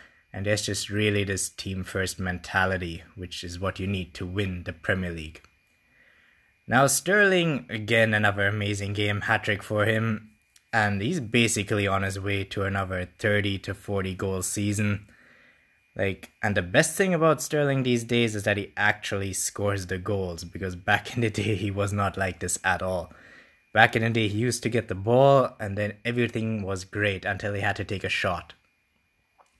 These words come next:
But nowadays, like, you're actually putting your money on him missing it.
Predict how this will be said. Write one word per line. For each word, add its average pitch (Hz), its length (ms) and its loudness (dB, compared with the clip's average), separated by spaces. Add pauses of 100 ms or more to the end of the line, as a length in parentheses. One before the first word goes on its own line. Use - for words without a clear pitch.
(480)
But 101 140 0
nowadays, 131 640 6
like, 101 380 0
you're 104 320 -4
actually 110 460 0
putting 107 360 -4
your 101 160 0
money 104 300 0
on 101 140 -2
him 98 240 -4
missing 98 360 0
it. 87 300 -12